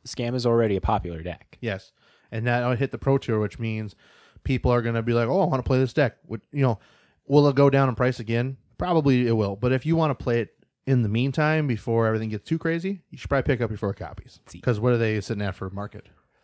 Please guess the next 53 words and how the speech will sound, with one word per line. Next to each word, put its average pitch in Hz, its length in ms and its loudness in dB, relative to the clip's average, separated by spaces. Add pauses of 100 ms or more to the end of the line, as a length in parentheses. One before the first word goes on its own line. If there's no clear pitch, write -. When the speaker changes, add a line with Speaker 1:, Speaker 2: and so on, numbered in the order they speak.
(100)
Speaker 1:
Uh, 95 240 -10
market 120 240 -2
price 107 340 -2
is 98 280 -12
nine 101 480 -8
ninety-three, 92 720 -8
average 95 680 -6
of 90 240 -10
eight 101 180 -12
twenty-six, - 720 -8
which 107 240 -10
means 110 800 -6 (220)
that 101 80 -6
Speaker 2:
Well, 113 80 -2
Speaker 1:
the - 60 -2
Speaker 2:
they, - 20 -6
Speaker 1:
average 113 260 -6
is 104 100 -10
gonna 104 140 -8
be 95 80 -8
moving 101 280 -8
up 95 100 -10
here 92 80 -12
shortly. 82 260 -12
'Cause 98 140 -10
Speaker 2:
I 107 100 0
was 123 80 2
Speaker 1:
remember, 117 200 0
Speaker 2:
gonna 98 100 -2
say, - 60 0
Speaker 1:
average 101 140 -2
Speaker 2:
these 139 100 0
Speaker 1:
price 127 160 4
is 110 40 4
Speaker 2:
already 104 160 0 (140)
Speaker 1:
what - 160 -20
Speaker 2:
look 107 180 -8
like 101 160 -6
they 95 120 -10
rised 104 280 -6
a 101 60 -6
bit 98 160 -4
anyways. 98 320 -6
Speaker 1:
they 95 100 -6
Speaker 2:
'Cause, 110 120 -2
Speaker 1:
have, 104 40 -2
Speaker 2:
like, 107 140 -2
I 113 120 0
Speaker 1:
yes. 127 60 4
Speaker 2:
looked 120 300 -2
over 110 160 -4
the 95 80 -4
weekend, 104 500 -4